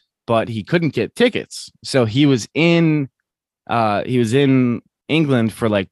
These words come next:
two weeks. So he went and got tickets to Manchester United,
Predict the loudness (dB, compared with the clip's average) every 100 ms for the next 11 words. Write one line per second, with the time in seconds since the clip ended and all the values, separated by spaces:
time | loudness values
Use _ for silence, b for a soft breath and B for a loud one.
0 | -2 2 2 0 -4 -16 -16 b b b
1 | _ 0 2 4 2 -4 _ _ -2 2
2 | 2 2 0 0 0 -2 -2 -2 -2 -4
3 | -4 0 0 0 -4 -4 -4 -2 0 2
4 | 2 0